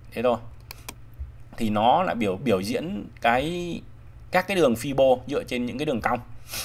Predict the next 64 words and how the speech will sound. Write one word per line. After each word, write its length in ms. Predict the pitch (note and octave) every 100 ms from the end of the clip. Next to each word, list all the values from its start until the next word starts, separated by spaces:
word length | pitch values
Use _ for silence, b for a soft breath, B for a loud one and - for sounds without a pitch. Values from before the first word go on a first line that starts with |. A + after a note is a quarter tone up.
| B B - - - - - - -
Nha, 180 | A2 G#2+
dựa 100 | C3
trên 140 | A#2 A#2
cái 60 |
đường 140 | C3+ G#2
cong 220 | A2+ A#2
thì 100 | A2
tại 200 | - G2
những 140 | G#2+ B2+
cái 120 | D3
vùng 180 | C#3+ A2+
này, 160 | G#2 - - B B -
đây, 120 | G#2 G#2+
nó 100 | -
cũng 160 | A#2 A#2
tương 160 | C3
ứng 140 | B2 C3
là 60 |
không 300 | A#2+ A#2+ A#2 A#2 - - - -
sáu 280 | G2 G2+ -
mốt 200 | B2+ C3
phết 140 | - - -
tám 240 | G2+ A2+
này, 100 | B2
không 160 | G#2 G#2+
chấm 220 | G#2 B2
năm, 200 | A2+ A2
ba, 140 | G#2 G#2 - -
ba 220 | G#2+ G#2
tám 240 | G#2 G2
phết 160 | A2 C3
hai 200 | A2+ G2+
này, 100 | F2+ B B B
bảy 120 | -
mươi 100 | -
tám 260 | - F#2 A2
chấm 160 | A2 A#2
sáu 260 | F#2 G2
này, 100 | A#2+ -
Fibo 300 | G#2 G2+ G2+
một 200 | G2 F#2
phần 120 | - F2+
trăm 140 | G2
này. 100 | F#2+ - B B B -
Đó, 220 | - G#3 - -
thì 120 | - -
tại 200 | C3 G#2 G#2+
những 120 | A#2+
cái 80 | C#3+
đường 200 | B2+ G#2
vòng 140 | G2
cung 200 | A2+ A2
này 120 | G#2 -
nó 100 | G#2
cũng 240 | - B2+ A#2
có 180 | C3+ -
khả 120 | -
năng 240 | G2 A2+ A2
xảy 220 | - -
ra 220 | G#2 G2+ G2
đảo 160 | - E2
chiều 180 | F#2+ E2+
xu 140 | G#2+
hướng. 200 | F#2+ G2+